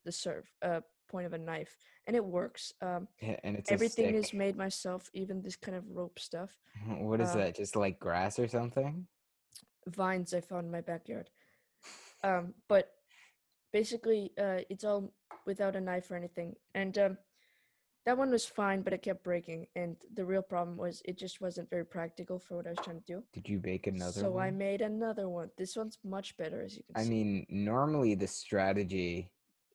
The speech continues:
Speaker 2: is to, like, m-, have a sharp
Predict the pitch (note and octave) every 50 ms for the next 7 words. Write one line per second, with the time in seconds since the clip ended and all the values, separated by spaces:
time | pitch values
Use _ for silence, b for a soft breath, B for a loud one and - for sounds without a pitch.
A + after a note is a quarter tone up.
0 | _ - E2+ F#2+ - - - G#2 G2 F#2 E2+ D#2 D#2+ - - - - - - _
1 | _ _ _ _ _ - _ _ _ _ _ _ _ _ _ _ _ _ _ _
2 | _ _ _ _ _ _ _ _ _ _ _ _ - G#2 A2 G#2+ G#2+ G2+ - -
3 | - - A2+ A2+ A2+ G2+ A2 F#2+ E2+ - - - - G2+ G2+ A2 A2 -